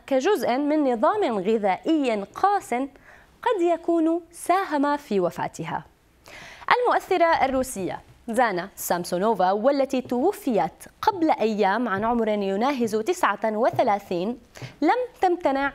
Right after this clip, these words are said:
عن شرب المياه فحسب، بل على مدى عشر سنوات، أي عقد كامل، لم تتناول سوى الأطعمة النباتية النيئة. هذا النظام الغذائي المعروف باسم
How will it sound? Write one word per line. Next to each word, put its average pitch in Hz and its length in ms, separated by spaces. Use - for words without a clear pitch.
عن 214 200
شرب 220 380
المياه 196 480
فحسب، - 640
بل 214 300
على 190 220
مدى 226 180
عشر 247 420
سنوات، 180 640
أي 190 160
عقد 226 320
كامل، 214 540
لم 370 100
تتناول 320 600
سوى 294 460
الأطعمة 214 560
النباتية 196 760
النيئة. 196 640
هذا 453 600
النظام 262 420
الغذائي 202 720
المعروف 190 580
باسم 208 640